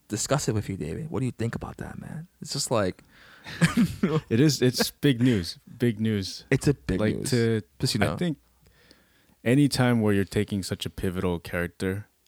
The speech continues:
Speaker 2: as somebody like Superman, where, like, he's always been known as this white-faced, blue-eyed, you know, Amer-
Speaker 1: Boy from
Speaker 2: Yeah.
Speaker 1: Kansas, yeah.
Speaker 2: Um, it's hard to picture him as anything else.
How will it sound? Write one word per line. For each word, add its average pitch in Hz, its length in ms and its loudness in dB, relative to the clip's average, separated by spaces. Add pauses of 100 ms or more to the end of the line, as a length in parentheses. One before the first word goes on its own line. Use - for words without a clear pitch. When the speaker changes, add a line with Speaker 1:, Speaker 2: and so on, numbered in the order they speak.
Speaker 2:
as - 240 -6 (420)
somebody 139 380 0
like 117 200 0
Superman, 139 680 -2 (840)
where, 95 200 0
like, 92 200 0
he's 101 220 -2
always 101 280 2
been 95 280 -2
known 90 300 0
as 85 200 -4
this 85 240 -8
white-faced, 80 760 -6 (200)
blue-eyed, 85 640 -2
you 76 80 -10
know, 71 300 -10 (480)
Amer- 92 340 -4 (260)
Speaker 1:
Boy 101 220 4
from 101 80 -4
Speaker 2:
Yeah. 92 180 -2
Speaker 1:
Kansas, 101 440 -2
yeah. 87 280 -6 (320)
Speaker 2:
Um, 82 440 -2 (1000)
it's 104 120 -4
hard 131 240 2
to 127 80 -2
picture - 380 -2
him 95 120 0
as 92 180 -4
anything 85 460 -6
else. - 380 -14